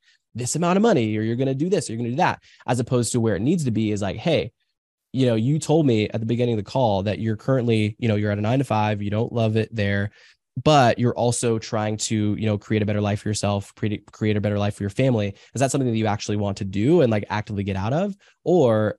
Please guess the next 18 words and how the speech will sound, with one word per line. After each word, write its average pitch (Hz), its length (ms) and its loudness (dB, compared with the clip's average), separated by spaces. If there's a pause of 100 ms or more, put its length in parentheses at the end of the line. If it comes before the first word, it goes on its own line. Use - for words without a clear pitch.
are 117 100 -2
you 117 320 0
comfortable 107 500 -2
in 104 100 0
being 101 200 0
in 101 80 -2
the 98 60 -4
spot 98 340 -4
where 98 120 -6
you 117 140 0
are, 180 160 0
right? 113 240 -2
So 123 120 0
the, 113 120 -2
the 117 160 -2
sale 151 400 0
is 113 100 0
around 107 460 -2